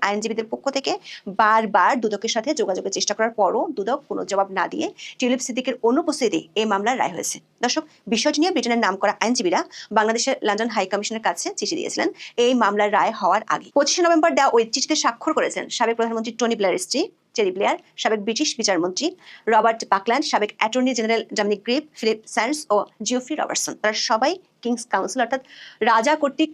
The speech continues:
উচ্চ মর্যাদা সম্পন্ন আইনজীবী। হাই প্রোফাইল এই আইনজীবীরা বলছেন, টিউলিপ ন্যায় বিচারের মৌলিক অধিকার থেকে বঞ্চিত। এই বিষয়টি উল্লেখ করে ব্রিটিশ ও আন্তর্জাতিক সংবাদ মাধ্যমের খবরে বেশ গুরুত্ব পায় অভিযুক্তের অনুপস্থিতিতে বিচারের বিষয়টি। ব্রিটিশ ও আন্তর্জাতিক অনেক সংবাদ মাধ্যমে টিউলিপ সিদ্দিকের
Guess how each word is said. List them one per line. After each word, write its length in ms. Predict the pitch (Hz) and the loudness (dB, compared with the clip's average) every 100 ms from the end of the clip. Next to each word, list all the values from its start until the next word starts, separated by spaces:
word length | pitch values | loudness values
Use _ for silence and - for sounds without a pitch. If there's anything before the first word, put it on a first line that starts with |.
| - | -2
উচ্চ 300 | 254 - 311 | -6 -2 0
মর্যাদা 340 | 269 214 214 | 2 2 -2
সম্পন্ন 320 | 226 226 262 | -6 -4 -4
আইনজীবী। 400 | 294 220 - - - _ | -2 -2 -4 -10 -14 _
হাই 200 | 226 240 | 0 0
প্রোফাইল 340 | 254 277 285 | 0 -2 -2
এই 220 | - 214 - | 0 0 0
আইনজীবীরা 360 | 208 208 226 247 | -2 0 0 0
বলছেন, 340 | 254 254 381 453 - - | 0 -2 -6 -8 -14 -4
টিউলিপ 260 | 277 262 302 | 0 0 0
ন্যায় 160 | 240 214 | 2 0
বিচারের 260 | 226 254 | 0 0
মৌলিক 280 | 226 208 214 | 0 0 2
অধিকার 300 | 202 220 220 220 | 0 0 -2 -2
থেকে 180 | 226 165 | -6 -6
বঞ্চিত। 360 | 143 151 - - | -6 -6 -8 -8
এই 140 | - 202 | -4 -4
বিষয়টি 300 | 214 220 226 | -4 -6 -4
উল্লেখ 180 | 233 240 | -4 -4
করে 140 | 277 | -4
ব্রিটিশ 340 | 214 208 254 | -4 -6 -6
ও 60 | 175 | -4
আন্তর্জাতিক 440 | 196 208 220 220 220 | -2 -2 -4 -6 -6
সংবাদ 140 | 185 190 | -6 -6
মাধ্যমের 220 | 190 214 | -8 -4
খবরে 280 | 208 233 349 - - | -2 -2 -4 -8 -2
বেশ 280 | 226 233 - | 0 0 -4
গুরুত্ব 320 | 226 240 233 | -6 -4 -4
পায় 220 | 226 262 277 | 0 0 0
অভিযুক্তের 460 | 202 214 214 226 - | -4 -4 -6 -6 -4
অনুপস্থিতিতে 600 | 226 269 285 - - - - | -4 -4 -6 -6 -8 -10 -10
বিচারের 300 | 185 208 262 | -6 -4 -4
বিষয়টি। 400 | - - - - _ _ _ _ | -4 -6 -8 -10 _ _ _ _
ব্রিটিশ 320 | 214 262 339 349 | -2 0 2 0
ও 40 | - | 2
আন্তর্জাতিক 540 | 240 240 269 277 269 | 0 0 -2 -2 -2
অনেক 240 | 220 220 220 | 0 0 -2
সংবাদ 260 | - 202 202 | -2 -2 0
মাধ্যমে 380 | 226 247 233 370 - - | -2 0 -2 -2 -8 -4
টিউলিপ 240 | 262 254 | 0 0
সিদ্দিকের 360 | - 247 262 | -2 -4 0